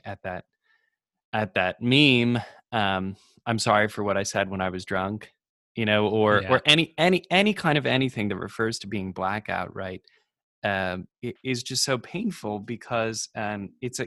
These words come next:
Speaker 1: it's used as a kind of flippant get out of jail free card. Like, "Oh, I didn't really mean that, you know, I was just drunk." And so I think people have a kind of fundamental recognition that, yeah, that wasn't who they really are.
Speaker 2: Mm-hmm.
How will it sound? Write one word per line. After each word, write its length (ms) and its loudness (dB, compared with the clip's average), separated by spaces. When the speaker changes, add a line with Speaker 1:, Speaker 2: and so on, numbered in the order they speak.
Speaker 1:
it's 240 -8
used 220 -6
as 100 -4
a 60 -6
kind 240 -6
of 80 -10
flippant 400 -8
get 120 -6
out 140 -2
of 80 -8
jail 220 -10
free 200 -10
card. 280 -14
Like, 180 -12
"Oh, 380 0
I 140 2
didn't 180 -4
really 180 -2
mean 240 -4
that, 320 -4
you 40 -4
know, 280 -2
I 100 0
was 160 -6
just 240 -8
drunk." 480 -4
And 520 2
so 220 2
I 80 8
think 240 -2
people 240 -4
have 220 0
a 80 -2
kind 300 -4
of 120 -4
fundamental 640 -4
recognition 720 -6
that, 140 -8
yeah, 260 -6
that 200 -6
wasn't 280 -8
who 100 -8
they 140 -6
really 340 -6
are. 380 -10
Speaker 2:
Mm-hmm. 200 -6